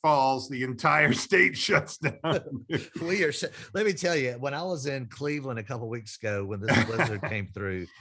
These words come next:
Speaker 1: I remember.
Speaker 2: I'm like, "You know, in Georgia, we would have opened our front door and taken one look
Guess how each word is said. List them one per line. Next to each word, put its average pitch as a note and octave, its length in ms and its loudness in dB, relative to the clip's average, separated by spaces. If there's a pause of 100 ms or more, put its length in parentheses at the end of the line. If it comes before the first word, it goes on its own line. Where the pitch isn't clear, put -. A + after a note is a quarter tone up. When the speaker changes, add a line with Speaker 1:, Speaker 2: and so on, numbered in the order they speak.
(140)
Speaker 1:
I A2 120 2
remember. G#2+ 380 2 (640)
Speaker 2:
I'm B2+ 160 -2
like, A2+ 260 -4
"You A#2+ 260 -6
know, C3 120 0
in B2 100 -6
Georgia, D3+ 460 0
we D3+ 180 0
would D#3+ 140 0
have B2+ 120 -4
opened C3 320 -2
our A2+ 100 -4
front A2+ 300 -8
door A#2+ 400 -4
and G2+ 240 -8
taken G#2+ 320 -8
one A2+ 240 -8
look A2 320 -8